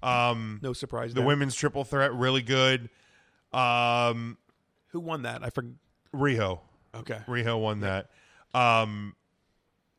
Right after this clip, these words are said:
Speaker 1: you know, the, the, the, the, the six-man tag match, um, was a spot fest. And I fully expected it to be a spot fest.
Speaker 2: Duh.
Speaker 1: But, like,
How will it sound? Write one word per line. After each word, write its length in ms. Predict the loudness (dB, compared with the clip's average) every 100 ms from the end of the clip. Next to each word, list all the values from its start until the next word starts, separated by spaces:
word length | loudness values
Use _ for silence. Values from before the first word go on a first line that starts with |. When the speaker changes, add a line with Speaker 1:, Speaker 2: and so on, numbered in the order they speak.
| _ _ _ _ _ _ _ _ _ _ -4
Speaker 1:
you 100 | 0
know, 200 | 0 0
the, 260 | 2 2 2 -6 -16 -20 -20
the, 160 | -14 -12
the, 140 | -8 -8
the, 160 | -8 -8
the 160 | -8
six-man 560 | -4 -2 -2 -2 -2 -2
tag 400 | 0 4 4 4
match, 440 | 0 0 -2 -8 -14 _ _ _ _ -2
um, 500 | 4 6 4 0 -8 -14 _ _ _ _ _ _ 0
was 160 | 2
a 40 | 2
spot 280 | 2 0 -2
fest. 300 | -10 -12 -20 _ _ _ _ _ _ _ 2
And 300 | 2 2 -4 -6
I 140 | -4 -4 _ _ -4
fully 340 | 4 6 6
expected 500 | 2 0 -2 0 -4
it 80 | -4
to 60 |
be 160 | -2 -2
a 60 | 0
spot 300 | 0 -2 0
fest. 300 | -2 -2 2
Speaker 2:
Duh. 240 | 4 4 2 _ 2
Speaker 1:
But, 160 | 2
like, 320 | 4 2 0